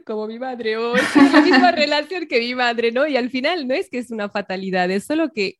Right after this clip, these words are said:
Speaker 1: que con las herramientas justas, la conciencia justa, tú te puedes liberar de esto, porque realmente cada generación viene a mejorar el clan, viene a sanar lo que no ha sido sanado anteriormente para poder crear una vida siempre mejor a cada generación, cada generación. Entonces,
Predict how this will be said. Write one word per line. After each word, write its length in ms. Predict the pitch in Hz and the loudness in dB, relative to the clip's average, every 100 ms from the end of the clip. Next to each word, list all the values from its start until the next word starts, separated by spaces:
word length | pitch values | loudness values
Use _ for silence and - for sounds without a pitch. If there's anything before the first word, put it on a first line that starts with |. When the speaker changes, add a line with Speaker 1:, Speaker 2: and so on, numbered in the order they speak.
| _ | _
Speaker 1:
que 200 | 214 180 | -10 -6
con 140 | 190 | -4
las 160 | 180 175 | -4 -4
herramientas 500 | 190 190 202 240 254 | -4 -4 -4 -4 -6
justas, 400 | - 294 - 233 | -4 -4 -2 -2
la 120 | 220 | 0
conciencia 520 | 180 165 175 190 190 220 | -2 -2 -4 -6 -4 -4
justa, 360 | - 247 262 | -2 -4 -2
tú 80 | 262 | -6
te 100 | 269 269 | -6 -4
puedes 220 | 214 202 | -4 -4
liberar 320 | 196 185 180 | -4 -2 -2
de 100 | 180 | -2
esto, 200 | 220 - | -2 -4
porque 200 | 220 202 | -6 -6
realmente 380 | 190 190 196 220 | -4 -4 -4 -8
cada 240 | - 196 208 | -6 -6 -6
generación 580 | 220 208 196 208 226 | -6 -4 -4 -2 -2
viene 260 | 202 196 208 | 2 2 2
a 60 | 202 | 0
mejorar 360 | 190 - 180 | -2 -2 -2
el 160 | 175 170 | -4 -4
clan, 420 | 202 208 208 180 _ _ _ | -2 0 0 -4 _ _ _
viene 300 | 180 190 214 | -4 -2 0
a 40 | 214 | -2
sanar 540 | - 190 185 196 220 | -2 -2 0 0 0
lo 120 | 196 | -2
que 120 | 185 | -4
no 120 | 175 175 | -4 -4
ha 60 | 185 | -4
sido 440 | - 196 185 185 | -6 -4 -4 -4
sanado 540 | 185 190 180 190 214 | -4 -6 -4 -2 -2
anteriormente 880 | 185 185 180 180 175 180 185 220 269 262 _ _ | -2 -4 -4 -4 -4 -6 -6 -4 -6 -6 _ _
para 220 | 190 180 | -2 -2
poder 240 | 185 185 208 | -2 -4 -2
crear 260 | 214 196 | -2 0
una 160 | 226 214 | 0 0
vida 200 | 208 220 | -2 -2
siempre 440 | 190 - 202 202 | -4 -6 -6 -4
mejor 420 | 196 180 - 214 226 | -6 -6 -6 -4 -4
a 60 | |
cada 240 | 180 180 185 | -4 -6 -6
generación, 640 | - 185 175 - 196 202 | -4 -4 -4 -4 -4 -4
cada 200 | 196 185 | -4 -6
generación. 480 | 180 185 175 170 208 | -4 -6 -6 -4 -6
Entonces, 360 | 190 190 190 | -6 -6 -10